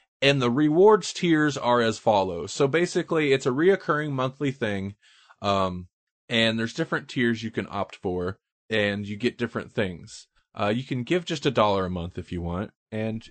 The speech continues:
and feel good about yourself, and we'll be happy about it, and we'll, we'll, we'll, we'll send you a thank you. Um, at five,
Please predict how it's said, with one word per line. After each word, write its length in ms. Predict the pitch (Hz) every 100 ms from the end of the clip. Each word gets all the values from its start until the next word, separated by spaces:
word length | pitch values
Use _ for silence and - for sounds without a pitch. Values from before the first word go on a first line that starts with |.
| -
and 160 | 113
feel 200 | 113 139
good 180 | 135 175
about 240 | 123 98 87
yourself, 400 | 98 113 139 123
and 160 | 120
we'll 80 | 127
be 160 | 127 127
happy 260 | 135 127
about 300 | 120 113 123
it, 100 | 139
and 80 | - 113
we'll, 160 | 110
we'll, 340 | - 110 110 107 _ _ _ _
we'll, 320 | 107 107 104 -
we'll 240 | 98 107
send 300 | - 120 110
you 80 | 107
a 40 |
thank 300 | 107 120 117
you. 240 | 104 90 - _ _ -
Um, 400 | 101 101 98 92 _ _ _ _ _
at 220 | 127 135 - -
five, 460 | 185 190 175 139